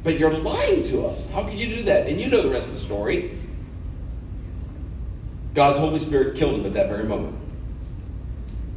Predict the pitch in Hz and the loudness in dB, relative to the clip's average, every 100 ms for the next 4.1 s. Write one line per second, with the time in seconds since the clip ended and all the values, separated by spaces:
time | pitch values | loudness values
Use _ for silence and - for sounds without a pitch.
0 | - - - - - - 151 170 165 147 | -10 -10 -8 -8 0 6 8 8 4 4
1 | 185 226 - 190 143 156 156 143 165 170 | 4 4 4 2 4 4 2 0 0 -2
2 | - 170 170 170 160 165 190 156 151 151 | -2 -6 2 4 6 6 6 6 4 4
3 | 143 139 165 160 - 151 175 156 135 - | 2 4 4 4 4 4 4 4 2 0